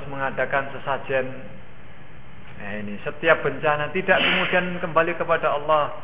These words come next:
tetapi kemudian takut, "Wah, ini sesajennya kurang," atau tidak melakukan sesajen terlambat. Nah, ini sehingga dalam rangka untuk membikin ridho yang dia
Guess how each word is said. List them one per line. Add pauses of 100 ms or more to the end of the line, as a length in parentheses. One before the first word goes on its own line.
(600)
tetapi
kemudian
takut, (720)
"Wah,
ini
sesajennya
kurang," (640)
atau
tidak
melakukan
sesajen
terlambat. (840)
Nah,
ini
sehingga
dalam
rangka
untuk
membikin
ridho (480)
yang
dia